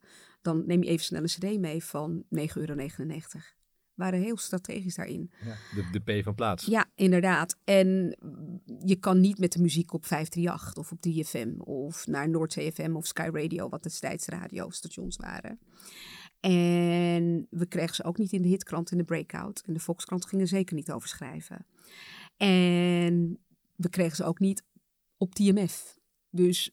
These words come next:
Speaker 1: waar moet je dan heen? Waar zijn kids te vinden? Op dat moment hadden we een deal met Kindernet ges-, gesloten. En het was een soort van, we waren de eerste die een soort van royalty afdrachtdeal met Kindernet afsloot. Waarbij ze elke keer dat zij die videoclip draaiden in de periode, stel dat we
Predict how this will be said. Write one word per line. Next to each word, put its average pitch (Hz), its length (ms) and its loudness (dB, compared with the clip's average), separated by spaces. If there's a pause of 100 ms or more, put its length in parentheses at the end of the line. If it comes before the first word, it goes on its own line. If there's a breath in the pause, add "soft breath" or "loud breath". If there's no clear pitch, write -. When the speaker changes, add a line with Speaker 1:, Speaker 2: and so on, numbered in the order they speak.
Speaker 1:
waar 165 200 2
moet 165 160 2
je - 60 -6
dan 160 140 0
heen? 175 400 -2
Waar 139 180 -2
zijn 160 160 -4
kids 185 220 -6
te 165 100 -6
vinden? 165 420 -10 (400 soft breath)
Op - 140 -18
dat 175 160 0
moment 170 380 0
hadden 165 220 -8
we 175 60 0
een 170 60 4
deal 175 160 0
met 175 160 0
Kindernet 220 540 -2
ges-, - 300 -8
gesloten. - 680 -10
En 143 80 -10
het - 120 -10
was - 160 -10
een 175 60 -14
soort - 220 -10
van, - 240 -6
we 170 80 -4
waren 165 220 -4
de - 120 -10
eerste 190 380 -2
die 170 260 -6
een 170 160 -4 (580 loud breath)
soort - 220 -4
van 170 160 2
royalty 175 420 2
afdrachtdeal 175 760 0
met 165 180 -4
Kindernet 180 420 0
afsloot. 156 460 -6
Waarbij 165 420 -2
ze - 180 -6
elke 175 460 -4
keer 175 220 0
dat 170 160 -6
zij 165 160 -2
die 160 100 -4
videoclip 185 480 -2
draaiden 160 280 -4
in 160 40 -6
de 175 220 0
periode, 165 260 0
stel 165 160 -4
dat - 160 -10
we 165 160 -4